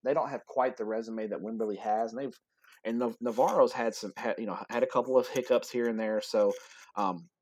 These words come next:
I, I think we're gonna learn a lot ab-, a lot about both of these two teams. I mean, you're not gonna learn a lot about Navarro when they beat Austin Achieve eighty, eighty-two to seven, or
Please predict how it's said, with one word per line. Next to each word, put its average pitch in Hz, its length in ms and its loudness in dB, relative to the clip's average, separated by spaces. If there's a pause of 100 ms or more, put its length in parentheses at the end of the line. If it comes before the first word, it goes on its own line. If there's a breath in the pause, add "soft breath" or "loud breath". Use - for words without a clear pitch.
(140)
I, 143 80 0
I 139 100 0
think 180 160 4
we're 170 120 6
gonna 135 120 4
learn 131 140 4
a 127 40 4
lot 120 280 2
ab-, 104 240 -2
a 113 40 2
lot 110 300 4
about 113 220 0
both 110 240 0
of 117 60 2
these 120 200 -2
two 123 120 -4
teams. 127 360 -4
I 117 40 -10
mean, 117 120 -4
you're 135 100 -2
not 139 120 2
gonna 117 140 0
learn 117 200 -2
a - 100 -2
lot 110 320 2 (280)
about 104 280 -2
Navarro 104 600 0
when 98 140 -4
they 95 100 -4
beat 104 260 -6
Austin 104 360 -4
Achieve 101 360 -6
eighty, 98 400 -6
eighty-two 110 520 -4
to 98 80 -4
seven, 104 520 -2
or 87 160 -4